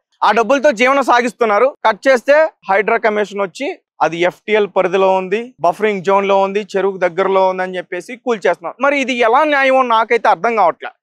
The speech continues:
అంటే నాకు, సారీ, ప్రజలందరికీ కూడా అర్థం కావట్లే. వాళ్ళు అడుగుతున్న ప్రశ్నే నేను మీకు ఇప్పుడు చెప్తున్నా.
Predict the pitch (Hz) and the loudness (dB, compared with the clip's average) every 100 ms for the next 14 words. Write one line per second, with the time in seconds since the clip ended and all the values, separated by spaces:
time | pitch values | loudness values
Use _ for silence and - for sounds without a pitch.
0 | _ _ - 202 - 131 208 226 185 214 | _ _ -6 -4 -2 -2 0 0 -2 0
1 | 196 123 _ - 170 202 262 262 254 247 | 0 -2 _ -4 -2 0 2 2 0 0
2 | 233 254 220 170 240 233 185 165 151 - | 2 2 2 0 0 2 0 0 -4 -6
3 | _ _ 131 160 226 226 233 269 269 - | _ _ -2 2 2 2 0 0 -2 0
4 | 247 - 277 254 220 190 190 190 165 185 | -2 -2 -4 -2 -2 -4 -4 -6 -4 -4
5 | 165 160 120 | -4 -8 -10